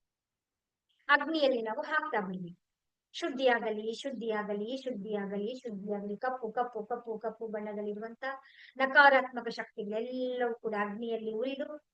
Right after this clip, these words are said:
ಬ್ರಹ್ಮಾಂಡದಲ್ಲಿ ವಿಲೀನ ಆಗ್ತಾ ಇದೆ.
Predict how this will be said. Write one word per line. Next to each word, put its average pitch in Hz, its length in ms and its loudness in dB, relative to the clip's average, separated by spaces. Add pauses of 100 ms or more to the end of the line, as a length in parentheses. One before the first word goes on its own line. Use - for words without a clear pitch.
(380)
ಬ್ರಹ್ಮಾಂಡದಲ್ಲಿ 247 1300 4
ವಿಲೀನ 240 640 -2
ಆಗ್ತಾ 202 400 -4
ಇದೆ. 185 560 -4